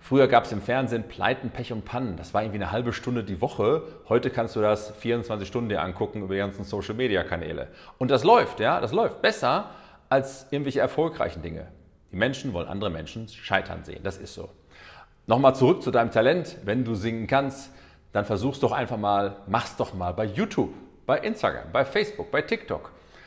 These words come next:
Dann hast du auch gleich was für dein Selbstwertgefühl und dein Selbstbewusstsein, weil du musst dich auch gegen Hater durchsetzen, durch Menschen, die dich sehen und sagen, "Oh, was ist das denn?" Nur neunundneunzig Prozent, wenn du es gut kannst, werden sagen, "Yes." Neunundneunzig Prozent werden zu dir stehen.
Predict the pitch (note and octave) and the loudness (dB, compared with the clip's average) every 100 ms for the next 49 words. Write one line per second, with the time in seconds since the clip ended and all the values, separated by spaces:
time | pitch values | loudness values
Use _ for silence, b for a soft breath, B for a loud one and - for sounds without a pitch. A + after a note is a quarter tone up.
0 | B - F#2+ G2+ - G#2 A2+ B2 B2+ B2 | B -4 -2 -2 0 2 2 4 2 2
1 | - G#2 G#2 G2 F#2 C#3+ D#3 D3 D3+ D3+ | -2 0 2 2 4 4 4 0 0 -6
2 | E3+ F3 G#3+ G#3 - G#2 F#2+ F#2+ D3+ - | -2 0 0 -4 -10 -6 -2 2 2 0
3 | F2 F#2+ - A2+ A#2 G2 G2 F#2+ A#2 - | -6 -6 -2 0 2 2 2 -2 -6 -6
4 | G#2 G#2+ - A#2 A#2 F#2+ C3+ C#3 A#2+ G#2+ | -2 -2 -2 -4 -2 0 0 0 -2 -4
5 | G#2 - F2 - F2+ E2+ B B - F#2 | -6 -2 -4 -4 -12 -12 B B -8 -4
6 | F#2 G2 A#2 - G#2 G2+ G#2+ - A#2 C3+ | -2 -2 -2 -4 -6 -6 -8 -4 2 4
7 | C#3+ A#2 G2+ G2 F3+ F3 - D#3+ - A#2 | 4 0 2 2 2 0 0 -2 0 -2
8 | F#2 F2+ B B - A#2 A#2 E3 A3 F#3 | -2 -6 B B -2 2 4 6 6 4
9 | F#3+ F3 - A2+ E2+ E2+ C#3 D3+ C#3 B2 | 2 -2 0 0 0 -2 -2 -2 -6 -4
10 | G2 E2 - A2 B2 G2+ G2+ F#2+ E2+ F2+ | -4 -4 0 0 2 0 0 -2 -4 -4
11 | - - - B B B B G2+ B2 D#3+ | -4 -10 -20 B B B B 4 8 8
12 | D3 C3 C3 G#2+ A2+ A2 F#2 F2+ F2+ - | 8 4 2 -2 0 0 0 -4 -6 -8
13 | B2+ G#2+ F#2+ - G#2 D#2 | -6 -2 -2 0 -2 -4